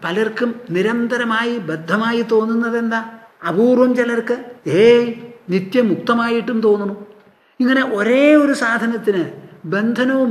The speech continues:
മുക്തിയും കൂടി വിപരീത ലക്ഷണങ്ങളോട് കൂടിയ അനുഭവം എങ്ങനെ ഉണ്ടാവുന്നു എന്ന്. പ്രേക്ഷകരെ, നിങ്ങൾ ശ്രദ്ധിക്കുന്നുണ്ടോ? ഇതാണ് നമ്മുടെ ഹിന്ദുമതത്തിൻ്റെ ഭാരതീയ തത്വചിന്തയുടെ വിശേഷം.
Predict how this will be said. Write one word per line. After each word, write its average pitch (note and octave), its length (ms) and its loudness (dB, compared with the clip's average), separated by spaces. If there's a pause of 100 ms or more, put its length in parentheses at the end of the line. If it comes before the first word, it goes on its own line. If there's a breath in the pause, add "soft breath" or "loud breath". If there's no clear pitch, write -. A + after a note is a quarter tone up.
മുക്തിയും C#4 480 0
കൂടി G3+ 300 -2 (420 loud breath)
വിപരീത A#3+ 500 2
ലക്ഷണങ്ങളോട് B3 760 -2
കൂടിയ G#3+ 320 -4
അനുഭവം F#3+ 600 -6
എങ്ങനെ F3+ 300 -6
ഉണ്ടാവുന്നു D3+ 580 -4 (160)
എന്ന്. A2 120 -12 (400)
പ്രേക്ഷകരെ, A#3 560 -6
നിങ്ങൾ A3+ 260 -6
ശ്രദ്ധിക്കുന്നുണ്ടോ? B3 760 -4 (420)
ഇതാണ് G#3+ 560 -2
നമ്മുടെ G3 220 -4
ഹിന്ദുമതത്തിൻ്റെ F#3 840 -4 (180)
ഭാരതീയ F#3 600 -6
തത്വചിന്തയുടെ E3+ 720 -8
വിശേഷം. C3+ 480 -12